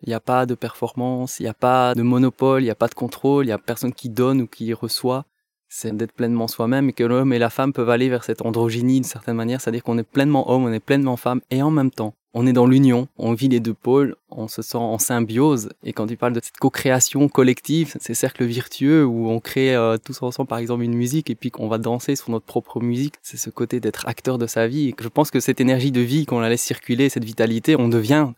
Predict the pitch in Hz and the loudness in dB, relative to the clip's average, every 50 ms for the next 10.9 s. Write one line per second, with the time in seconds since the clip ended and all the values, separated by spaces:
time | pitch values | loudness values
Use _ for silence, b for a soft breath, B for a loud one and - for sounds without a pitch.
0 | _ _ - - - 131 123 - 123 120 120 120 120 117 - - - 117 110 - | _ _ -16 -6 -4 -4 0 2 4 4 6 4 4 2 0 -2 -2 -2 -2 -2
1 | - 123 117 - 117 95 - 123 123 120 120 - - 123 117 - 120 117 117 123 | -4 -8 -6 -6 -8 -4 0 0 0 0 0 -2 -4 -4 -6 -6 -4 -2 0 0
2 | 120 117 117 117 120 117 - 117 - 120 117 117 120 120 113 123 123 131 131 131 | -2 -2 -2 -2 -2 -2 -4 -4 -2 0 0 2 2 2 2 2 4 4 4 4
3 | 123 117 - _ _ _ _ _ _ - - 117 - - 117 113 110 110 104 - | 2 -2 -8 _ _ _ _ _ _ -8 -8 -8 -4 0 0 2 2 2 0 -2
4 | - 117 113 - 123 - - 120 123 123 117 107 113 - - - 139 - - - | -4 -6 -6 -6 -8 -10 -6 -4 -2 -2 -2 -4 -8 -8 -4 -6 -6 -6 -4 -8
5 | 135 - - 127 120 - - 131 131 139 151 151 _ _ _ - 117 110 113 113 | -8 -6 -4 -6 -6 -4 -2 0 2 2 2 2 _ _ _ -10 -6 -4 -2 -2
6 | 113 117 120 120 117 110 131 127 120 117 - - 117 - 117 113 113 117 117 - | 0 0 -2 -2 -2 0 -2 0 0 -2 -4 -6 -8 -4 -2 0 2 0 0 0
7 | 127 123 135 160 165 143 - _ _ _ _ _ _ _ _ - - - 120 113 | -2 0 2 2 2 2 0 _ _ _ _ _ _ _ _ -16 -12 -10 -4 0
8 | 143 165 151 - - 123 - 127 113 - 120 - - 123 123 117 110 117 135 135 | 2 2 2 2 -2 -4 -4 -4 -6 -6 -6 -8 -6 -6 -6 -4 0 2 2 4
9 | 135 139 127 120 131 123 117 131 139 151 160 156 147 _ _ - - - 120 120 | 4 2 2 4 2 2 4 4 4 4 4 2 0 _ _ -14 -8 -6 -4 -2
10 | 120 113 117 117 117 117 117 - - - 139 143 147 131 117 113 110 107 | -2 0 0 0 0 0 -2 -4 -2 -2 0 2 0 0 -2 -4 -6 -6